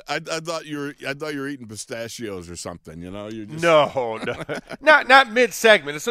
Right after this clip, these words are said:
Speaker 2: during the breaks, Wolf. During the
Speaker 1: Okay.
Speaker 2: breaks, you, that's when you take the pistachio break. You
Speaker 1: Well,
Speaker 2: know?
Speaker 1: that's,
Speaker 2: But
Speaker 1: that's
Speaker 2: right now, I wouldn't do that to our fan base. You know,
Speaker 1: that's
Speaker 2: and
Speaker 1: how
Speaker 2: our
Speaker 1: the, the
Speaker 2: listeners.
Speaker 1: pros do it, right?
Speaker 2: Yeah, exactly.
Speaker 1: All right.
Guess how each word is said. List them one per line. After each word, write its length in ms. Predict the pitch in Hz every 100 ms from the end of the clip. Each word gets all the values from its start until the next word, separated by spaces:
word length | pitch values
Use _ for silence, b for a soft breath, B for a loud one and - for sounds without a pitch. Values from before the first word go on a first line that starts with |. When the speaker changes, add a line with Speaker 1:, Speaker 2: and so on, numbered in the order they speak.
| 214
Speaker 2:
during 240 | 240 233
the 80 | 165
breaks, 380 | 123 185 170 -
Wolf. 260 | 107 113
During 220 | - 208 196
the 60 |
Speaker 1:
Okay. 120 | - 127
Speaker 2:
breaks, 280 | 135 - 120
you, 160 | 113 - b b b
that's 200 | 160 180
when 120 | 185
you 80 | 165
take 200 | 170 156
the 60 | 143
pistachio 640 | - - 143 - 120 104
break. 280 | 90 92 80
You 60 | -
Speaker 1:
Well, 220 | 175 170
Speaker 2:
know? 20 |
Speaker 1:
that's, 240 | 156 147 135
Speaker 2:
But 160 | 139
Speaker 1:
that's 100 | 147 170
Speaker 2:
right 220 | 185 170
now, 240 | 170 156
I 120 | 135
wouldn't 300 | 147 165 160
do 120 | 139 147
that 160 | 143 -
to 100 | 135
our 160 | 117
fan 320 | - 120 117
base. 280 | 98 98 87 127
You 60 |
know, 80 | 117
Speaker 1:
that's 100 | 104
Speaker 2:
and 60 | 107
Speaker 1:
how 60 |
Speaker 2:
our 20 | 147
Speaker 1:
the, 80 |
the 40 | 127 123
Speaker 2:
listeners. 160 | 139 123
Speaker 1:
pros 320 | 135 117 92
do 200 | 90 80
it, 80 | -
right? 300 | 117 110 127 - _ b b b
Speaker 2:
Yeah, 220 | - 208
exactly. 680 | 104 - 180 190 180 - 92 - _
Speaker 1:
All 180 | 170 175
right. 340 | 165 156 123